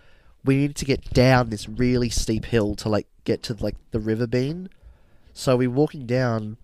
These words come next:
and it's, like, steep, like, steep, steep to get down there. So we're, like, jumping and we're sliding every step, right? And we're sliding and sliding,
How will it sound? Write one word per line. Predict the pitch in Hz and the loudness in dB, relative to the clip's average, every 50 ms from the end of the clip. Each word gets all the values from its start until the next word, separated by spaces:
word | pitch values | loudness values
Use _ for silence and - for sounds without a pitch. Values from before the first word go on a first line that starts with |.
| - - - - - _ | -20 -20 -20 -20 -6 _
and | 120 117 | -2 -2
it's, | 110 - | 0 -2
like, | - 110 - | -4 -4 -4
steep, | - - - - - - 147 131 113 101 - - | -4 -4 -4 -4 0 2 2 2 2 0 0 0
like, | 101 101 - - | -2 -2 -2 -4
steep, | - - - - - 131 110 - | -6 -6 -2 0 0 0 0 -2
steep | - - - 107 95 - | -6 -4 -4 -4 -4 -4
to | - 107 | -6 -6
get | - 104 - | -6 -6 -4
down | - 101 98 95 90 | -4 -4 -2 -2 -4
there. | 92 95 92 - - _ _ _ - - _ _ | -4 -6 -8 -10 -14 _ _ _ -20 -20 _ _
So | - - 139 127 | -4 0 0 2
we're, | 131 165 196 | 4 2 2
like, | 190 - - | 0 -2 -4
jumping | - 143 143 147 143 127 | -4 -4 -4 -2 -2 -2
and | 113 107 | -2 0
we're | 110 123 | 0 0
sliding | 120 - - - - 117 110 107 107 110 98 95 98 90 | 0 -2 -4 -2 0 2 2 4 4 2 0 -2 -6 -8
every | - 107 104 104 104 | -8 -8 -8 -8 -10
step, | - - - 104 101 - - - | -10 -10 -8 -8 -8 -8 -10 -8
right? | 113 110 110 117 123 - - - - - - - - - - _ _ - | -6 -4 -2 -2 -4 -4 -8 -14 -20 -20 -20 -20 -20 -20 -20 _ _ -6
And | 127 120 | -2 -2
we're | 123 117 | 0 -2
sliding | - - - 147 147 143 143 143 139 131 | -2 -2 0 2 4 4 4 4 2 -2
and | 127 | -6
sliding, | - - - 117 110 110 110 104 101 98 92 | -6 -4 -2 0 0 2 0 -2 -6 -8 -12